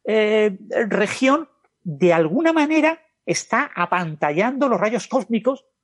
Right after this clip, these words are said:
de la escala de los gigaelectronvoltios. Es decir, es una especie de barrera. Hay como una barrera para los rayos cósmicos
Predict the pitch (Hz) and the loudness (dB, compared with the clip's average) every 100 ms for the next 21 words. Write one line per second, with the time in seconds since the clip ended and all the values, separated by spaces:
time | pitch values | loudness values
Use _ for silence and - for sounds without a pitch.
0 | _ - 165 147 - 214 247 240 180 156 | _ -2 0 0 0 0 2 2 2 2
1 | 135 202 208 294 120 - _ _ _ _ | 0 0 0 -2 -6 -10 _ _ _ _
2 | 170 202 170 - - 226 220 285 254 233 | -2 -2 -6 -6 -2 0 0 -2 0 0
3 | 214 156 143 160 151 196 302 202 - _ | 0 -4 -4 -2 -2 0 0 -2 -10 _
4 | _ _ _ _ - 208 208 254 269 233 | _ _ _ _ -4 -2 0 2 2 2
5 | 175 170 269 247 180 156 156 156 233 - | 2 2 2 2 2 2 2 2 0 -2
6 | 294 220 226 190 320 | -2 0 -2 -2 -4